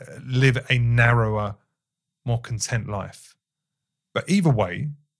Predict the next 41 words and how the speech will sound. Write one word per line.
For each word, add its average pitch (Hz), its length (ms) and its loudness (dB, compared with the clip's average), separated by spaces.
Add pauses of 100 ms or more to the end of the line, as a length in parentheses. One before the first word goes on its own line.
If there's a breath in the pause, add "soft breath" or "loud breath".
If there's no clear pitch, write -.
(800)
I 127 60 0
think 127 260 -4
there 123 140 0
is 117 120 0
a, 113 280 -4 (100)
I 131 60 -4
think 127 200 -4
there 123 140 -2
is 120 100 -2
a 117 60 -4
good 123 260 -4
chance - 600 -4 (140)
that - 180 -16
this 147 260 -2
year 110 380 -8 (600)
will 120 100 -4
be 117 100 2
a 113 40 2
year 117 200 0
that 107 100 -6
we 113 100 -6
remember 107 360 -4
for - 140 -10
good 104 200 -8
reasons, 98 440 -10
that 107 260 -6 (680)
people 143 200 -4
wake 120 280 -2
up. - 200 -14 (520)
People 156 240 -2
wake 143 300 2
up 135 140 -4
to 131 100 -4
the 113 60 -4
realize 117 320 0
their 147 120 -2
lives 127 360 0
are 123 40 -4
never 139 260 0
their 104 120 -2
lives. 98 520 -10